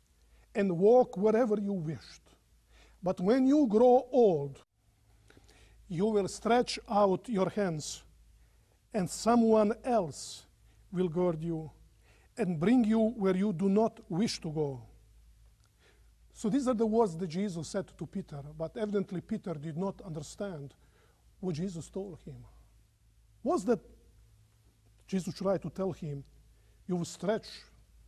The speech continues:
your hands. Somebody will take you to the place you don't want." Was, actually, it was, again, decades later when John was writing his book that he understood it, and he makes a comment.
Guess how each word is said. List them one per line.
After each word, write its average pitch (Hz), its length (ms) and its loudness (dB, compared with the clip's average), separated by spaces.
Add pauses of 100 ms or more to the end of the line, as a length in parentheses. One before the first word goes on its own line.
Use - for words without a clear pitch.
(180)
your 160 200 -14
hands. 135 460 -20 (640)
Somebody 214 440 0
will 202 160 0
take 208 440 -4
you 180 100 -6
to 185 100 -10
the 170 100 -6
place 190 320 -4
you 196 60 -6
don't 170 200 -8
want." 175 140 -10
Was, 165 220 -8 (420)
actually, 247 300 -2
it - 100 -8
was, 202 300 -2
again, 180 420 -4 (280)
decades 185 440 -6
later 180 360 -6
when 151 200 -10
John 185 340 -4
was 180 160 -6
writing 190 480 -2 (640)
his 170 320 -2
book 160 340 -2 (280)
that 165 120 -10
he - 80 -12
understood 165 460 -6
it, 160 180 -8 (240)
and 139 100 -18
he - 120 -12
makes 165 280 -8
a 147 60 -10
comment. 156 480 -8